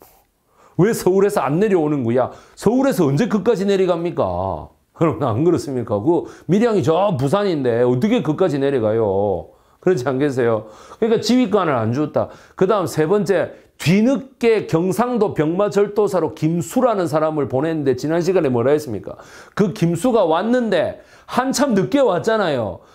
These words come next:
늦게 와갖고 그냥 곽재우 산하로 이 병사들이, 이쪽 병사 하나만 무너졌으니까 하나, 둘, 셋, 네 개 병사들은 다 뭐야? 곽재우 휘하로 몰려서 벌써 전공을 세웠잖아, 정함진 전투에.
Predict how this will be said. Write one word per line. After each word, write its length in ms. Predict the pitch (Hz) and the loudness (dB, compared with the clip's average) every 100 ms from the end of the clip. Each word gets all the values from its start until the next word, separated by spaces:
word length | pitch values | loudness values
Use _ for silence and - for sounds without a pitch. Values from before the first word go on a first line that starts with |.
| - - | -10 0
늦게 300 | 185 180 254 | 0 2 2
와갖고 360 | 214 196 175 | 4 2 0
그냥 220 | 160 139 - | -2 -2 -2
곽재우 800 | 196 - - 277 247 220 190 165 | -2 -2 -2 0 2 2 0 -2
산하로 480 | - 160 190 175 165 | -4 -2 -2 -2 -2
이 240 | 233 226 | -2 -2
병사들이, 760 | - 208 233 202 151 143 139 - - - - | -2 -4 -2 -2 -2 -2 -4 -6 -20 -12 -4
이쪽 440 | 185 - 254 - | -4 0 -2 0
병사 320 | 240 240 202 | -2 0 -2
하나만 460 | 175 196 233 202 185 | -2 -2 0 0 0
무너졌으니까 540 | 214 170 160 151 143 | 0 0 0 -2 -2
하나, 360 | 156 196 185 170 | -2 0 0 0
둘, 220 | 175 175 | 0 0
셋, 260 | - 170 160 | 0 -2 0
네 240 | 131 139 | 0 2
개 140 | 208 | 2
병사들은 560 | 185 208 185 170 147 127 | 0 0 0 0 0 0
다 440 | 131 143 131 - - _ _ | 2 2 0 -4 -20 _ _
뭐야? 420 | 117 131 143 104 - _ _ _ _ _ _ _ - | -2 0 0 -2 -8 _ _ _ _ _ _ _ -2
곽재우 460 | 214 226 247 220 | -2 0 0 0
휘하로 360 | 160 233 226 202 | 0 2 2 2
몰려서 380 | 147 156 151 131 | 2 0 0 0
벌써 260 | 143 131 | 0 0
전공을 480 | 123 131 139 208 233 | 0 0 2 2 0
세웠잖아, 640 | - 339 339 - 151 120 104 | 0 0 0 0 -2 -4 -4
정함진 480 | 127 131 131 127 | -4 -4 -4 -4
전투에. 600 | 110 104 90 107 85 73 | -4 -6 -6 -8 -8 -10